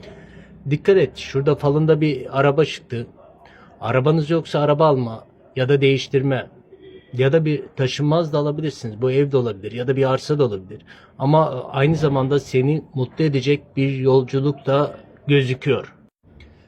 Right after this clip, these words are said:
<clears throat> Bu ara davranışların, giyimin ya da dış görünüşün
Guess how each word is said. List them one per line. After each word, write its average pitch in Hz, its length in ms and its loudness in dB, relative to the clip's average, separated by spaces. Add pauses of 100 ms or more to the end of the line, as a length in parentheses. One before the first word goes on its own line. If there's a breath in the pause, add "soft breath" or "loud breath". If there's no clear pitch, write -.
(400 soft breath)
<clears throat> - 420 -10
Bu 135 240 4
ara 143 200 2
davranışların, 135 720 2 (1040 loud breath)
giyimin 135 600 2
ya 131 140 -4
da 135 120 0
dış 139 200 -4
görünüşün 135 640 0